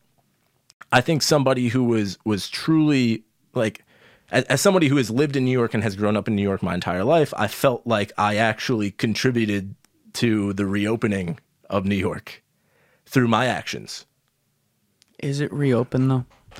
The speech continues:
Speaker 1: I
Speaker 2: And,
Speaker 1: mean
Speaker 2: and, and hold on, I, I wanna actually
Speaker 1: Yeah.
Speaker 2: address that because, uh, once again,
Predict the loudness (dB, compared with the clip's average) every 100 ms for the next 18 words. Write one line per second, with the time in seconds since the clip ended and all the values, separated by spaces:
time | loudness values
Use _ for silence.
0 | -20 -20 -20 -20 _ 0 4 4 4 4
1 | 4 2 0 -2 0 2 2 0 -2 -2
2 | 2 2 2 2 0 0 2 2 0 0
3 | 0 0 0 0 -2 -4 -8 -4 -2 -2
4 | -8 -16 -20 -20 -20 _ _ -14 -6 -2
5 | 0 0 0 0 0 -4